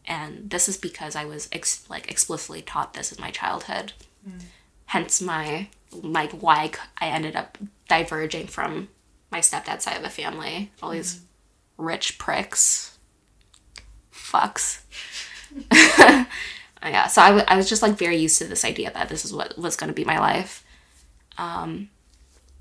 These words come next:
Speaker 1: and I was, m-, that was just my mindset.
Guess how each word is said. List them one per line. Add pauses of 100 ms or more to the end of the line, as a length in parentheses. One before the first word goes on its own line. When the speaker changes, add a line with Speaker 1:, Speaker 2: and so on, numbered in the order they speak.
(360)
Speaker 1:
and
I
was, (1300)
m-, (200)
that
was
just
my
mindset.